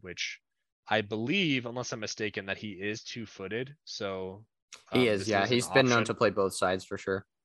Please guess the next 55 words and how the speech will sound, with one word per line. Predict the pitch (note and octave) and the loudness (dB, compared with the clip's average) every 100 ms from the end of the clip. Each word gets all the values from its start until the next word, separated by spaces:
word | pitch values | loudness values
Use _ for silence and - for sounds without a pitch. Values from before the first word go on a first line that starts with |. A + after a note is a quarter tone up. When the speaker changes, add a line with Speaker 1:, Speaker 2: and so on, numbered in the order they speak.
| _ - - - - - | _ -20 -20 -20 -20 -4
Speaker 1:
Um, | G#2 G#2 F#2+ | -2 0 -2
but | G#2 | 2
yeah, | G2 G2+ | 2 2
we, | A#2 A2 G2+ - _ | 2 0 -2 -6 _
we | - G#2+ | -6 -4
did | G2+ A2 G2 | -2 -4 -4
bring | - G#2 F#2+ | -4 -4 -2
on | F#2+ F2+ | -6 -4
a | F2+ F#2+ - _ - | -6 -8 -14 _ -10
more | A#2+ A2 G#2+ | -6 -4 -4
defensive | G#2 - G2 - F2+ | -6 -6 -6 -8 -10
wing | F2+ F2+ | -12 -12
back | F2+ E2+ E2+ | -6 -6 -6
in, | G2 F2+ - | -12 -16 -18
in | F#2+ | -10
that, | F#2 F2 - - | -8 -8 -10 -16
uh, | F2+ E2+ F#2 _ _ _ _ _ _ _ _ _ - | -12 -12 -16 _ _ _ _ _ _ _ _ _ -12
position. | G2+ G2 F2+ F2 E2+ F2+ | -10 -8 -8 -10 -14 -10
I, | G2 G2 _ _ _ _ _ _ _ _ _ _ _ | -10 -10 _ _ _ _ _ _ _ _ _ _ _
for | - - | -16 -12
some | C#3+ | -10
reason, | A#2 | -4
Speaker 2:
I | G2+ | 4
Speaker 1:
I'm | |
Speaker 2:
mean, | D#3 | 6
Speaker 1:
having | |
Speaker 2:
that | F3 | 8
Speaker 1:
a | E3 | 8
Speaker 2:
was | C#3 | 6
quite | C3 B2+ | 6 6
Speaker 1:
stroke | A2 | 4
Speaker 2:
late | A2+ A2+ | 2 2
Speaker 1:
on | A2 | 2
Speaker 2:
on, | A2 | 0
Speaker 1:
who | A2 | -4
Speaker 2:
and | |
Speaker 1:
came | - F2+ | -8 4
Speaker 2:
that | C#3+ | 6
was, | C3+ | 6
Speaker 1:
off. | - - _ _ _ - | 0 -10 _ _ _ 0
Speaker 2:
uh, | C3 B2 A2+ | 6 8 8
it | C3+ | 6
was | B2 | 4
Jesus | G#2+ A#2+ G#2 G#2+ G2 | 2 0 2 0 4
actually. | G2+ - G2 | 4 4 0
So | A2+ | 4
that | A2+ B2+ | 4 6
was | A2+ G#2 A#2+ | 4 0 -4
a | |
very | A2 A#2+ A#2 | 4 8 8
much | A2 G#2+ - | 8 4 6
a, | G2+ G2 F#2+ _ | 4 4 0 _
Speaker 1:
That's | - - | -12 -6
right, | F2 | -6
yeah. | E2 | -6